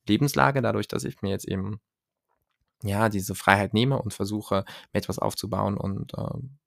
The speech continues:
das im Moment ganz gut funktioniert und alles, aber halt eben aufgrund meiner eigenen sozialen, äh, Privilegien, ich einfach gemerkt habe, dass ich mich da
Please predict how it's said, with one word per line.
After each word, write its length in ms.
das 180
im 80
Moment 320
ganz 160
gut 120
funktioniert 420
und 80
alles, 340
aber 220
halt 160
eben 300
aufgrund 680
meiner 400
eigenen 460
sozialen, 680
äh, 440
Privilegien, 880
ich 140
einfach 200
gemerkt 420
habe, 160
dass 180
ich 140
mich 140
da 360